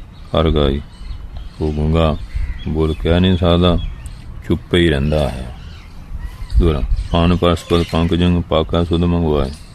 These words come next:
ਹੱਥਾਂ ਨਾਲ ਚਰਨ ਕਮਲ ਪਰਸ ਕੇ ਭੋਜਨ ਦੀ ਖਬਰ ਸਾਰ ਮੰਗਾਈ। ਫਿਰ ਰਸੋਈ ਤਿਆਰ ਹੋ ਗਈ।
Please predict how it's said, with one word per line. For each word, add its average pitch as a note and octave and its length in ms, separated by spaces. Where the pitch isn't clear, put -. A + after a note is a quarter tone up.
ਹੱਥਾਂ D#2+ 260
ਨਾਲ D#2 240
ਚਰਨ D#2+ 240
ਕਮਲ E2 240
ਪਰਸ D#2+ 320
ਕੇ F2+ 240
ਭੋਜਨ D2+ 380
ਦੀ D#2 120
ਖਬਰ D#2 380
ਸਾਰ D#2+ 240
ਮੰਗਾਈ। C#2+ 480
ਫਿਰ D#2+ 140
ਰਸੋਈ D#2 280
ਤਿਆਰ D#2 300
ਹੋ E2 160
ਗਈ। F2+ 160